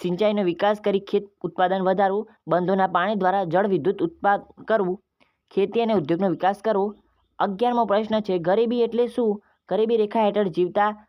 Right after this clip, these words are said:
લોકોના લક્ષણો જણાવો. તો વિદ્યાર્થી મિત્રો જવાબ લખેલો છે. ઓકે, સરસ મજાનો વિભાગ ડી આવી ગયો. તો એની અંદર ટૂંક નોંધ લખો. પ્રાચીન ભારતનું ખગોળશાસ્ત્ર most આઈ એમ પી પ્રશ્ન છે, તો લખજો. સારી રીતે કૃષિ ક્ષેત્ર આવેલા ટેકનિકલ અને સંસ્થાગત સુધારાની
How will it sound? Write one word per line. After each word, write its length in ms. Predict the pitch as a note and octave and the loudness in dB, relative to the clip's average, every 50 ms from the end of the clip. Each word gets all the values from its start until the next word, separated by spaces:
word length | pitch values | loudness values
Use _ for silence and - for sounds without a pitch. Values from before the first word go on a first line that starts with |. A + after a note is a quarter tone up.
| _ _ - | _ _ -4
લોકોના 460 | D#3 F3+ F#3 F#3 - G#3+ G3+ G3+ G3+ | -2 -2 -2 0 0 0 0 2 2
લક્ષણો 440 | G3 F3+ D#3+ - - F3+ F3 F3+ G3 | 2 0 -2 0 0 0 2 2 2
જણાવો. 520 | F3 G3+ G#3+ A3 G#3 F#3 E3+ F3+ G#3+ - _ _ _ - | 2 0 0 2 2 2 2 0 -2 -6 _ _ _ -8
તો 60 | - | -4
વિદ્યાર્થી 220 | E3+ F3 G3 G3+ G3+ | -4 0 0 0 0
મિત્રો 180 | G#3 G#3+ G#3+ | 2 0 0
જવાબ 320 | G3+ D#3 E3+ F3 F#3 G3 G3+ | 2 2 2 2 2 2 2
લખેલો 360 | G#3 G#3+ G#3+ B3 B3 A3+ G#3 | 0 0 0 0 0 0 0
છે. 240 | G3+ - - F3+ F#3+ G#3+ _ _ _ _ _ _ _ _ - - - - | -2 -2 -4 -4 -4 -6 _ _ _ _ _ _ _ _ -20 -14 -8 -6
ઓકે, 160 | F#3+ F#3 A3 A3 G#3+ F#3 - - | -2 -2 0 0 -2 -2 -2 0
સરસ 240 | F#3+ G3+ G3+ G#3 | 0 0 0 0
મજાનો 280 | G3 F#3+ F#3+ F#3+ F#3 F#3+ | 0 0 2 2 2 2
વિભાગ 320 | E3+ D3+ C#3+ F#3+ G#3 G#3 | 0 0 2 0 0 0
ડી 180 | G#3+ A3+ B3+ B3+ | 0 0 2 2
આવી 200 | A3 G#3 G3+ G#3 | 2 2 2 0
ગયો. 340 | E3+ D#3+ E3+ F3+ G3+ G#3+ - - - _ _ _ - | 0 2 0 0 0 -2 -6 -14 -20 _ _ _ -4
તો 60 | E3+ | -2
એની 200 | F3+ F#3+ G#3 G#3+ | -2 0 0 0
અંદર 160 | G#3+ G3+ G#3+ G#3 | 0 0 -2 0
ટૂંક 280 | - G#3 A3 G#3 F#3+ | 0 -2 -2 0 0
નોંધ 200 | G#3+ A3 A3 A3 | 0 0 2 2
લખો. 300 | A3+ A3+ A3 - G#3+ A3 | 0 0 0 0 -2 -2
પ્રાચીન 460 | G#3+ G#3+ F#3+ F3 F#3 - A3+ A#3 A3 | 0 2 0 0 0 0 -2 0 2
ભારતનું 360 | F3+ E3+ F3 F#3 D#3+ G#3 G#3 G#3 | 2 2 2 2 0 -2 -2 -2
ખગોળશાસ્ત્ર 840 | - - E3 F3+ G#3+ A3+ A#3 A#3 - F#3+ G3 - - - F#3+ G3 - - _ _ _ _ - - | 0 -2 0 2 2 0 0 0 0 0 0 0 -2 -4 -4 -4 -4 -10 _ _ _ _ -8 -2
most 300 | E3+ G#3 A#3 A#3 G#3+ A3+ | 0 0 0 0 0 0
આઈ 80 | G3 G3+ | 0 0
એમ 60 | G#3 | 2
પી 80 | G#3+ G#3+ | 0 0
પ્રશ્ન 360 | G3+ F3 F3+ F#3 - G3+ G#3 | 2 0 0 0 0 -2 -2
છે, 300 | G#3 - A#3 G3 - - - _ _ _ - | 0 0 0 0 0 -2 -6 _ _ _ -4
તો 80 | E3+ | -2
લખજો. 580 | E3+ F3+ G3 F#3+ - G#3 F#3 A3 G3+ F3 G3 _ _ - - _ _ _ _ _ _ _ _ - | 0 0 0 0 0 -2 0 0 0 -2 -4 _ _ -20 -20 _ _ _ _ _ _ _ _ 0
સારી 200 | G3+ G3 G3 G#3+ | 0 0 2 2
રીતે 300 | G#3+ A3 G#3+ A3 F#3 F3+ | 2 2 2 0 -2 -2
કૃષિ 320 | - - F#3+ G3 - A#3 | 0 -2 -2 -2 -2 -2
ક્ષેત્ર 260 | G#3 A3+ G#3+ A3 G#3 | -2 -2 -2 0 0
આવેલા 320 | A3 G3 G3 G3 G3+ G3+ G3 | 0 2 2 0 0 -2 0
ટેકનિકલ 560 | G3 F#3+ F3+ - G3+ G#3 G#3 G#3+ G#3+ A3 G#3+ - _ _ - - | 0 -2 -2 0 -2 -4 -2 0 -2 -2 -2 -8 _ _ -8 -4
અને 120 | F#3 G3 | -4 -2
સંસ્થાગત 500 | G3 G3 F3+ F3 - G3+ G3+ G3+ A3 G#3 | 0 0 -2 0 0 -2 0 0 -2 -2
સુધારાની 640 | - F#3 E3 F3 F3+ F#3 F#3+ F#3+ G3 G3+ G3 - | -2 -2 0 0 2 2 2 0 0 -2 -4 -6